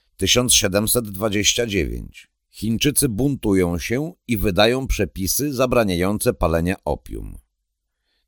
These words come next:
Tysiąc siedemset trzydzieści jeden. Rząd Chin niszczy brytyjskie magazyny opium. Dochodzi do wybuchu tak zwanej wojny opiumowej przeciwko Wielkiej Brytanii.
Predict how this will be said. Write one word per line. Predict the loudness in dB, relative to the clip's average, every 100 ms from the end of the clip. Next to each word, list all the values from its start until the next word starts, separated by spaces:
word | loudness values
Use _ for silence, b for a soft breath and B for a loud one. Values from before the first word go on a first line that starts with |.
| -4
Tysiąc | 0 2 2 2
siedemset | 2 2 0 0 0 0 -6 -6
trzydzieści | -2 0 0 -2 -2 -2 -4
jeden. | -4 -6 -10 -14 -18 _ _ _ _ _ _ _ -6
Rząd | 0 0 -2
Chin | -8 -2 -2 -2 -4 -4
niszczy | -2 0 -2 -4 -4
brytyjskie | -2 -2 -2 0 0 0
magazyny | -2 0 0 2 0 0 -2
opium. | -4 -4 -10 -10 -10 -16 _ _ -8
Dochodzi | 0 0 4 0 0 -2
do | -2
wybuchu | 0 -2 0 0 -2 -6
tak | -4 -4 -2
zwanej | -2 0 -2 -2 -4 -6
wojny | -6 4 6 4 -2 -6 -2
opiumowej | -4 -2 -2 0 0 0 -2
przeciwko | -4 -6 -4 -4 -2 -2
Wielkiej | 2 0 0 -2
Brytanii. | -2 -2 -2 -2 -4 -12